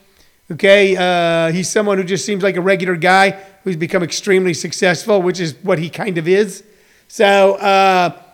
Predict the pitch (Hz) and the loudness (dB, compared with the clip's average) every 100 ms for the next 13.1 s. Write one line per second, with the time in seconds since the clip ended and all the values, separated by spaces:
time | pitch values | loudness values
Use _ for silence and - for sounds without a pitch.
0 | _ 165 240 214 139 - 196 240 277 208 | _ 2 6 6 2 -2 2 4 6 6
1 | 233 240 190 220 220 214 175 202 202 190 | 6 4 2 2 4 2 0 0 0 2
2 | 196 190 190 165 139 214 208 - 190 185 | 0 0 -4 -4 -2 0 0 -2 0 0
3 | 175 185 170 185 185 - 185 175 185 185 | 0 -2 -2 -2 -4 -6 -6 0 0 0
4 | 165 165 156 185 185 165 - _ _ - | -2 -6 -4 -2 0 -2 -6 _ _ -10
5 | 165 180 165 185 180 175 165 - 175 185 | -4 -4 -4 -2 0 0 -2 -2 -4 -2
6 | 156 - _ _ _ _ - 180 170 202 | -8 -10 _ _ _ _ -6 -2 2 2
7 | 196 - 175 208 156 208 185 190 196 156 | 2 -2 0 0 2 -2 -2 -2 -4 -2
8 | 185 170 160 - 214 - 196 196 208 196 | -2 -2 -4 -4 -4 -4 0 2 2 2
9 | 208 214 170 196 185 180 - _ - 262 | -2 -2 -4 0 0 0 -6 _ -4 -4
10 | 196 262 269 247 254 233 233 254 214 143 | -2 2 2 4 2 4 4 4 4 0
11 | - _ _ _ _ _ _ 196 185 175 | -8 _ _ _ _ _ _ -2 0 2
12 | 220 240 233 240 185 233 262 233 175 143 | 2 2 0 -2 -4 4 4 6 2 -2
13 | - | -12